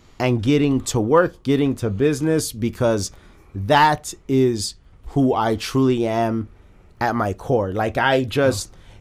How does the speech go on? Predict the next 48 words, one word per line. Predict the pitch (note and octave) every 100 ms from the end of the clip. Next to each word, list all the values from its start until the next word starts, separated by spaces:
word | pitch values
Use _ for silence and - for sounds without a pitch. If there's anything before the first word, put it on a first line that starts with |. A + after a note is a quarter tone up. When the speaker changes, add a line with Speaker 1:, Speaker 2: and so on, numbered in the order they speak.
| -
Speaker 1:
like, | B2 C#3+ B2+ D3
like, | C3+ C3+ C3 B2
people | - E3 C#3
will | D#3+ C#3+
be | A#2+ C#3+
like, | B2 C3+ E3
it, | E3+ F3
it's, | G3 F3+
like, | G#3+ C#3
one | D3 F#3+
of | G3 C#3+ C3 A#2+
the | C3+ A#2+ C#3
days | G#2 D#3 E3+ A#2
that | C3 B2+ A#2
I | C3
feel, | C3 - D3+ C#3
like, | A#2+ -
the | A#2
most | B2 D3 -
refreshed | C3 A2 C#3 C#3+ - G2+
waking | A#2+ B2+ C3 B2+
up. | B2+ D3+ - -
Speaker 2:
Yeah. | B2 G#2
Speaker 1:
And | D#3 D#3
it's | D3+ -
funny | G#3+ G#3+
because | D3+ C#3 D3 C3+ - - - -
in | C#3+
the | C#3
times, | - D#3 D#3+ E3+ E3 C3 -
eh, | C#3
throughout | C3 C3+ D3 C#3+
the | A#2+
years | A#2 D#3+ D3+ G#2+
that | A#2+
I've | A#2 A#2+ G#2+ - A2+
gone | B2 C3+
to | C3 A#2+
work | G2 B2 D3 -
on | D3+ C#3+
a | C#3
January | C#3+ D3 D#3+ D#3+ D#3 D3+
first, | - D#3+ - - - -
people | D#3 C#3 D#3
come | D#3 D3
in | D3 C#3+
all | A#2 A2
tired | - C#3+ D3+ D#3 D3 C#3+ C#3+ C#3+